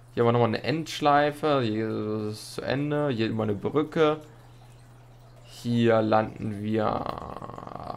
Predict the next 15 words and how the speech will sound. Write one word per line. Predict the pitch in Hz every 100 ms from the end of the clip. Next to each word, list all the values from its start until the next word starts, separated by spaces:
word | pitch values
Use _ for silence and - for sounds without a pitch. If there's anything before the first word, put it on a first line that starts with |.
| - - - - 196
bei | 107
einer | 104 98
Tankstelle. | - 147 170 185 - 170 170 170 175 175 - - - - - - - -
Hier | - 131
ist | 123
der | 117
Shop | 110 - 180 -
jetzt | 165 160 -
auch | 139 151 151 -
gleich. | 143 143 147 143
Also | 101 101 - - - - - - - - - - - - - -
ist | 156 175
schon | - 180
sportlich. | 175 139 110 85 -
Ja, | 127 -